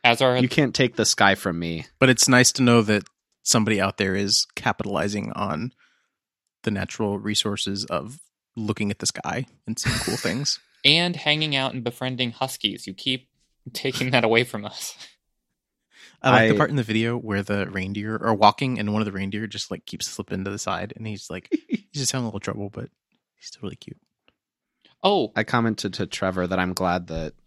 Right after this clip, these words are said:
Speaker 2: there is not a Yeti infestation in, in, uh, Finland, because otherwise I would just have night terrors of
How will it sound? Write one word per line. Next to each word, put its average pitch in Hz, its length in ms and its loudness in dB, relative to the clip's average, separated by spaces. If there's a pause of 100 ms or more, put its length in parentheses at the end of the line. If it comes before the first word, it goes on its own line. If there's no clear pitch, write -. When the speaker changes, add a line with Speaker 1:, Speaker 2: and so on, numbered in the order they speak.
(180)
Speaker 2:
there 85 640 -4
is 92 180 -6
not 90 180 -2
a 90 40 -2
Yeti 87 360 -6
infestation 107 760 -6
in, 104 240 -8 (400)
in, 104 240 -6
uh, 98 220 -8
Finland, 104 500 -10 (260)
because 95 300 -4
otherwise 90 400 -4
I 87 80 -8
would 87 160 -6
just 87 160 -8
have - 280 -10 (320)
night 90 260 -6
terrors 82 500 -10
of 98 180 -16